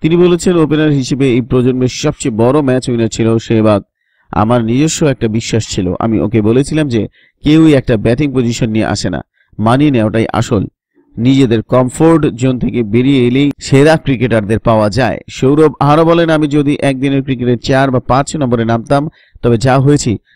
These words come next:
তার অর্ধেকও হয়তো হতাম না। সচিনের ক্ষেত্রেও এটা খাটে। মিডল অর্ডারে ব্যাট করলেও ও যা করেছে, আ, তার অর্ধেক রান করত।" সৌরভের মতে,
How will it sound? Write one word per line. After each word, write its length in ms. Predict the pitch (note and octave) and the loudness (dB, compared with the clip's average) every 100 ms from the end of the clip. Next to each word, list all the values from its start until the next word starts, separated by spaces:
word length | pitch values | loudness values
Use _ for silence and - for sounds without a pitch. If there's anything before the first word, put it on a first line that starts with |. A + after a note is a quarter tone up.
| - | -6
তার 140 | A2+ - | -4 0
অর্ধেকও 460 | B2 C3+ C#3+ C3 | 0 0 0 0
হয়তো 260 | C3+ G#3 A2 | 0 0 -2
হতাম 300 | A2 G#2+ F2 | -2 -4 -6
না। 120 | - - _ _ | -8 -12 _ _
সচিনের 440 | - B2 C3 C3 B2+ | -2 -2 0 -2 0
ক্ষেত্রেও 400 | C3+ A#2+ C3+ C3+ - | -2 0 0 -2 -2
এটা 260 | A#2 A#2 | -2 0
খাটে। 280 | G#2+ A2 D#2+ - _ _ - | 0 -2 -2 -8 _ _ -6
মিডল 220 | A#2 A#2+ - | -2 0 2
অর্ডারে 340 | C#3 C#3+ D3+ | 2 2 2
ব্যাট 220 | C#3 B2+ - | 2 -2 0
করলেও 440 | B2+ B2+ A2+ G2+ | 0 2 2 2
ও 40 | |
যা 200 | A2 A2+ | 2 0
করেছে, 500 | A#2 C3+ D#3 D#3 G2 - _ _ - | 0 0 0 -2 -4 -4 _ _ -8
আ, 140 | - F2+ - | -4 -4 0
তার 180 | A#2 - | 0 0
অর্ধেক 320 | B2+ C3+ D3 | -2 0 0
রান 180 | A2 G2+ | 0 -2
করত।" 280 | G#2 F2+ - E2 | -2 -4 -6 -8
সৌরভের 440 | - A#2 A#2 A2+ A2+ | -2 0 2 0 0
মতে, 340 | A#2+ B2 C#3+ | -2 -2 -4